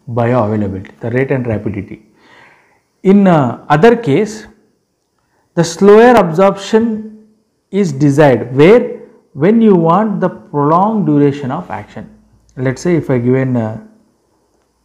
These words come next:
this one, if you want prolonged duration of action, duration of action should be so long. In such case, you want the drug to be absorbed very slowly.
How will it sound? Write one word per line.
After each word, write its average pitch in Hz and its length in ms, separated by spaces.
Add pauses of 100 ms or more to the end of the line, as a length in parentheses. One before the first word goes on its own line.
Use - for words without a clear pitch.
(520)
this 123 240
one, 208 320 (220)
if - 80
you 151 80
want 151 180
prolonged 165 960
duration 131 380
of 120 180
action, 104 420
duration 135 320
of 127 80
action 123 240
should 131 200
be 127 80
so 131 180
long. 110 840 (300)
In 139 180
such 151 300
case, 185 360 (140)
you 147 160
want 156 280
the 147 60
drug 131 340
to 151 80
be 147 100
absorbed 139 420
very 127 220
slowly. 104 500